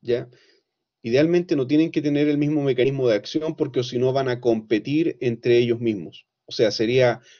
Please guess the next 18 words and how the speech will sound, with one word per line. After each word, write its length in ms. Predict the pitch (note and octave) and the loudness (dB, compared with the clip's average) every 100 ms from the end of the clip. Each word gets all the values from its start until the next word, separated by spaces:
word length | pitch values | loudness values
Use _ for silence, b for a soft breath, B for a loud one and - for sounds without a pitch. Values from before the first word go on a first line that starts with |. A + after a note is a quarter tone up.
| b | b
un 180 | B2+ B2+ | -2 2
absurdo 680 | A#2+ B2 G#3 C#3+ A2 C#3+ - _ _ _ | 0 -2 0 0 0 -4 -6 _ _ _
que 60 | C#3+ | 4
alguien 260 | C#3+ D3 B2+ | 6 4 2
para 160 | B2+ | 2
tratar 380 | A#2 A#2 C3 C#3 | 4 2 2 2
esta 180 | C3+ C3+ | 0 -4
infección 720 | B2 B2+ A#2+ - C3 B2+ B2 | -4 -4 -6 -2 0 0 -2
por 240 | A#2+ A#2 A2+ - | 0 0 0 -6
Helicobacter 600 | A2 A2 A2+ A2 A#2+ A#2+ | -8 -4 0 -2 -2 -8
pylori 360 | - E3+ B2 A2 | -4 0 0 0
o 60 | G#2 | -2
cualquier 320 | G2+ - D3 | -4 2 2
otra 140 | D3 | 2
infección 560 | C3+ C#3 C3 A2+ G2+ A#2 b b - | -4 -6 -8 -6 -6 -6 b b -2
administrara, 640 | B2+ C3 B2 - C#3+ C#3 | 0 0 -2 -2 0 0
por 120 | C3 | 0
ejemplo, 520 | B2 D#3 B2+ - - | -2 -2 -2 -4 -12